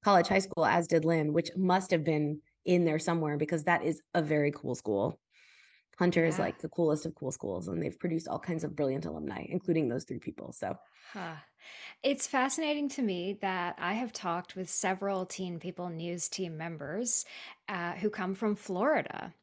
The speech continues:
Speaker 2: And, um, so I've talked with Amar, and Lindsay Soul Kirkman and Carisha Harris, and now you, and you all come from Florida. So I'm curious, what is it about youth journalism in Florida?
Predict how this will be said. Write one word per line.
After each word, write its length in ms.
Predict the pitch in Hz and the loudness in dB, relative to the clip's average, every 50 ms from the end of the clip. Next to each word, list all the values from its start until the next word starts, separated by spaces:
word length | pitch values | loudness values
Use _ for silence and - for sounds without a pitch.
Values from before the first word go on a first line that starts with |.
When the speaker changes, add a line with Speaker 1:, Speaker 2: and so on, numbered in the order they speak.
| _ _ - - - - - - - _ - | _ _ -20 -20 -18 -16 -16 -18 -4 _ 2
Speaker 2:
And, 480 | 208 196 190 190 190 185 190 185 - - - | 4 4 6 4 4 2 2 0 -2 0 4
um, 260 | 196 185 180 180 180 - | 4 6 6 4 2 2
so 200 | - 254 226 202 | 4 6 6 6
I've 160 | 196 196 - | 6 4 4
talked 240 | 220 185 185 - 202 | 0 0 0 0 -2
with 140 | 196 185 - _ - | -6 -6 -6 _ -6
Amar, 580 | 202 196 180 160 156 156 160 190 277 339 349 - - - - - _ _ _ - | -4 -2 -2 -2 -2 0 0 0 0 0 -2 -4 -10 -20 -20 -20 _ _ _ -8
and 440 | 190 180 180 175 165 156 170 170 165 | -6 -4 -2 -2 -2 -2 -4 -4 -6
Lindsay 280 | 180 170 165 170 196 190 | -6 -6 -4 -4 -2 -2
Soul 260 | - - 185 185 196 | 0 0 0 -2 -2
Kirkman 720 | - - 190 180 180 - - 185 180 180 196 247 330 370 - - - - - _ - | -4 -6 -6 -6 -6 -4 -4 -2 -2 0 0 0 0 -2 -4 -10 -18 -20 -8 _ -2
and 220 | 196 190 185 185 | -2 0 -2 -4
Carisha 360 | - 202 202 208 196 - 254 | -2 -2 -2 0 0 0 -2
Harris, 440 | 196 190 185 160 160 165 202 214 - | -2 -2 -2 0 0 0 0 0 -2
and 180 | - 180 180 165 | -2 -4 -6 -4
now 160 | 170 180 202 | -2 -2 0
you, 400 | 220 202 170 151 147 135 139 196 - | 0 -2 -2 -4 -4 -4 -4 -4 -2
and 120 | 196 214 | 0 0
you 120 | 220 233 - | 0 0 0
all 240 | - 233 277 349 359 | 0 0 0 0 0
come 240 | - - 240 214 | -2 0 0 0
from 200 | 202 - 214 180 | 0 0 -4 -4
Florida. 600 | 170 - - 175 160 165 160 156 160 160 160 165 | -6 -8 -10 -8 -8 -6 -6 -6 -6 -6 -6 -4
So 480 | 170 - - 220 214 208 202 202 202 202 - - - - - - _ - | -2 0 0 2 2 2 2 0 -2 -6 -8 -16 -18 -18 -18 -10 _ 0
I'm 400 | 208 226 233 269 302 320 330 311 | 2 4 4 4 2 2 0 -2
curious, 600 | - - - 196 185 185 190 208 226 - - - 254 - | -2 0 0 2 4 4 2 2 2 2 0 0 -2 -4
what 320 | 247 247 240 247 254 254 | -2 2 4 6 6 6
is 180 | 269 262 - 254 | 6 4 4 4
it 180 | 247 233 226 - - | 4 2 2 0 0
about 460 | 185 185 202 202 196 196 196 - - | 0 2 2 4 2 2 0 -2 -6
youth 360 | - 180 202 214 226 220 - - | -4 0 0 2 2 0 -2 -2
journalism 640 | - 202 196 233 269 247 180 170 170 196 185 190 | -2 0 0 0 0 0 0 0 0 -2 -2 -2
in 120 | 190 180 180 | -2 -4 -6
Florida? 640 | - - - 175 226 302 277 - 107 - - - | -6 -6 -4 -2 -2 -2 -2 -2 -4 -6 -10 -10